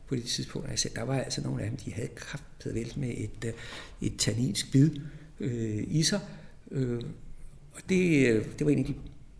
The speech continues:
bedste provokationer, øh,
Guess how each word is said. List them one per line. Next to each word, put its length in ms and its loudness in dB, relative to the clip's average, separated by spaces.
bedste 280 -2
provokationer, 840 -4
øh, 500 -2